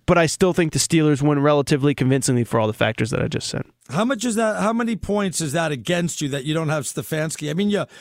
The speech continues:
Speaker 2: you chart out your first fifteen plays, though I don't know. I'm still not sure how you could do that
Speaker 1: Right.
Speaker 2: when you don't know if it's gonna be second and two, first and ten, third and fifteen. I, I don't know you could script out plays like that. Um, how much does it hurt? How many points does it hurt not, not having the coach there?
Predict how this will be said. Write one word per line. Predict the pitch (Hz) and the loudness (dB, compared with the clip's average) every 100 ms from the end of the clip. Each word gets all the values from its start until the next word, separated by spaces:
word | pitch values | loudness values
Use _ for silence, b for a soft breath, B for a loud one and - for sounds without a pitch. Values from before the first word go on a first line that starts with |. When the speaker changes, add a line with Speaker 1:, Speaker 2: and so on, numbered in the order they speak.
| B - | B -2
Speaker 2:
you | 208 | -2
chart | 202 - 208 226 220 | 0 0 0 2 2
out | 226 202 | 0 0
your | 185 | -2
first | - 214 - | 0 -2 0
fifteen | 214 - 190 | -4 0 -2
plays, | 160 185 185 127 | 0 0 0 0
though | 160 | 0
I | 156 | 0
don't | 160 | -2
know. | 143 127 107 B - | -2 -2 -6 B -2
I'm | 180 | -2
still | - 285 | 2 2
not | 240 202 - | 2 0 0
sure | 214 | 0
how | 156 180 | 0 0
you | 170 170 | -2 -4
could | 170 107 | -4 -2
do | 220 196 | 0 0
that | 151 110 B B | -2 -4 B B
Speaker 1:
Right. | 120 | 2
Speaker 2:
when | 226 220 | 2 2
you | |
don't | 214 208 | 2 2
know | 202 | 0
if | 170 | -2
it's | - | -4
gonna | 190 175 | -2 0
be | |
second | 160 - 196 175 131 | 0 0 -2 -2 -6
and | 113 | -6
two, | - 269 247 | -2 0 -2
first | 156 185 160 - | -4 -4 -6 -6
and | 143 110 | -10 -4
ten, | 180 247 208 - B - | -2 0 -2 -6 B -10
third | - 233 226 | 0 2 2
and | 208 170 | 0 0
fifteen. | 226 185 - 277 311 262 | 0 -2 0 0 2 2
I, | 196 | 0
I | 175 B B | -2 B B
don't | 240 | 0
know | 302 | 2
you | 311 | 2
could | 269 208 | 0 -4
script | - 285 294 | -2 -2 0
out | 277 180 | 0 0
plays | 240 339 233 | 0 0 0
like | 202 165 | -2 -2
that. | 180 160 151 b b b - | -2 -2 -4 b b b -4
Um, | 190 202 196 | 0 0 0
how | 190 | 0
much | 220 180 | 0 0
does | 202 175 | -2 -2
it | 160 | 0
hurt? | 220 277 - - | 0 -2 -6 -6
How | - | -2
many | 196 175 | -2 -2
points | 165 208 180 | -2 -2 -2
does | 180 | -4
it | 180 | -2
hurt | 143 262 | -2 -2
not, | 196 165 151 | -2 -4 -2
not | 170 160 | -2 -2
having | 151 139 | -2 -4
the | 135 | -8
coach | 127 117 - | -8 -8 -8
there? | 104 85 92 | -8 -10 -12